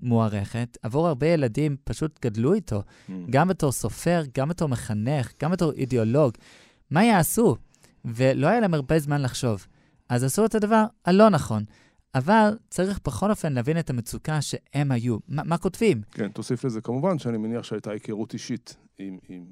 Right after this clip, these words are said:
Speaker 2: עם חיים ולדר,
Speaker 1: מה
Speaker 2: ש-,
Speaker 1: הכוונה?
Speaker 2: ש-,
Speaker 1: היכרות אישית, אה, קרובה מאוד.
Speaker 2: כן, אז השבר היה גדול גם ברמה האישית.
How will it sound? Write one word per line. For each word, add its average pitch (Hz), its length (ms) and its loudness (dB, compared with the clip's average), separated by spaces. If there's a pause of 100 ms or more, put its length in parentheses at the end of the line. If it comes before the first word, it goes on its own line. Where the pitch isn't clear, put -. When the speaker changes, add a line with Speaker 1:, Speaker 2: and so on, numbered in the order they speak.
(120)
Speaker 2:
עם 95 100 -16
חיים 90 320 -14
ולדר, 101 340 -4
Speaker 1:
מה 117 140 2
Speaker 2:
ש-, 117 40 -6
Speaker 1:
הכוונה? 113 260 -2
Speaker 2:
ש-, 131 40 -2
Speaker 1:
היכרות 113 480 -2
אישית, 123 360 -4
אה, 113 160 0
קרובה 110 320 -4
מאוד. 139 320 0
Speaker 2:
כן, 113 220 2
אז 98 120 -10
השבר 117 400 0
היה 101 140 -4
גדול 113 500 -2
גם 107 180 -4
ברמה 101 260 -4
האישית. - 460 -10